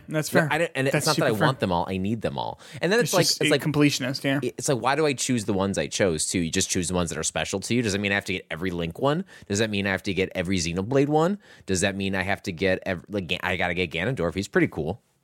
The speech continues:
Speaker 1: I've, uh, you know, I know a lot of people love Ganondorf.
Speaker 2: Mm-hmm.
Speaker 1: I'm excited to see him in the new game. Uh, I, I don't have much of an affinity for him.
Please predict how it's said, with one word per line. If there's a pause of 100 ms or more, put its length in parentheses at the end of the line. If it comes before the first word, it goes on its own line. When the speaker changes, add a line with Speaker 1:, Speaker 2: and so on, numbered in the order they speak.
(1200)
Speaker 1:
I've,
uh, (140)
you
know,
I
know
a
lot
of
people
love
Ganondorf. (260)
Speaker 2:
Mm-hmm. (560)
Speaker 1:
I'm
excited
to
see
him
in
the
new
game. (560)
Uh,
I,
I
don't
have
much
of
an
affinity
for
him.